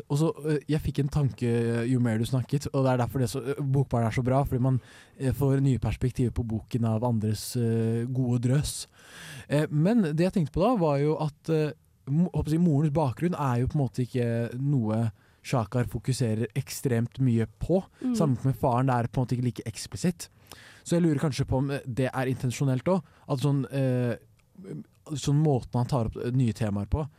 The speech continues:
Speaker 1: han, ha-, det, eh, sånn, når han ikke gjør det eksplisitt, men når han gjør det såpass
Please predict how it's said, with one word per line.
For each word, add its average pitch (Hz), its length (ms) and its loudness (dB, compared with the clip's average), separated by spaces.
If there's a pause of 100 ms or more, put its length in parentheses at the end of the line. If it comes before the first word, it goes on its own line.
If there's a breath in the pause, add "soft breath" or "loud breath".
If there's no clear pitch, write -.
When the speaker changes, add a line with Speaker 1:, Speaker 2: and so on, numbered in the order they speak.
(240 loud breath)
Speaker 1:
han, 139 260 -2
ha-, - 260 -12
det, 131 360 -2
eh, 147 80 -4 (340)
sånn, 135 280 0 (140)
når 143 300 0
han 143 100 -2
ikke - 300 -4
gjør 117 80 2
det 120 100 -2
eksplisitt, - 460 -4
men 139 140 2
når 127 100 2
han 131 140 4
gjør 113 180 2
det 117 100 0
såpass 110 300 -4